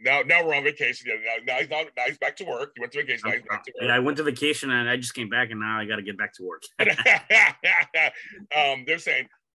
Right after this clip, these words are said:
Speaker 1: Scotch, whiskey, mint, and nettle tea.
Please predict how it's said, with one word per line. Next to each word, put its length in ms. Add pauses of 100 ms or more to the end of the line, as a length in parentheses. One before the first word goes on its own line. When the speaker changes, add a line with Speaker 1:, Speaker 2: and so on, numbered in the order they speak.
(120)
Speaker 1:
Scotch, 580
whiskey, 360
mint, 300 (100)
and 160
nettle 260
tea. 480